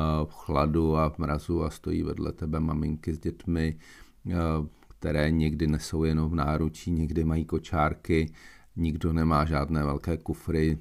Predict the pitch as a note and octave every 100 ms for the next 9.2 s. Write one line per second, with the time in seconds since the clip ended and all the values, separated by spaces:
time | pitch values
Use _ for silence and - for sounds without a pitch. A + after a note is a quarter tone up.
0 | - D#2 - D#2+ D#2+ D#2 D#2 D2+ D#2 D#2+
1 | D2+ D#2+ D#2+ D2+ - - - - - D2+
2 | F2 E2 E2 D#2+ - E2+ D#2+ - - _
3 | F#2 - D2+ D#2+ D#2 D2+ D2 - - -
4 | F2+ D#2+ - - - E2 - E2 D#2+ D#2+
5 | D2+ - - - - E2 D#2+ D#2+ D#2+ D#2+
6 | D#2+ - D#2 D2+ - D#2 D#2+ E2+ - F2
7 | D2+ D2 D2+ D2 D#2+ D2+ - - - D#2
8 | D2+ D2+ D#2+ E2+ D#2 E2+ E2 - - -
9 | - -